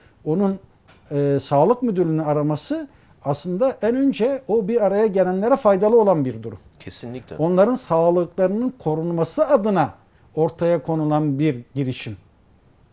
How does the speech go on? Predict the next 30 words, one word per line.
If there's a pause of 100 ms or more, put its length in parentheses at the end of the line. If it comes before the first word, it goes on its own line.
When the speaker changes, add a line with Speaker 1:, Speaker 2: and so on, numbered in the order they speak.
(460)
Speaker 2:
Yoksa
bu
gammazlama
filan
değil,
bu, (200)
o
halk
sağlığını, (160)
e,
bütün
olarak
ilgilendiren
bir
durum. (380)
Belki
orada
o (360)
oturan (420)
yedi
tane,
e,
insanın (120)
hayatı
kurtulmuştur,
bilemezsiniz. (160)
Efendim,
Speaker 1:
Ya.
Speaker 2:
yani
orada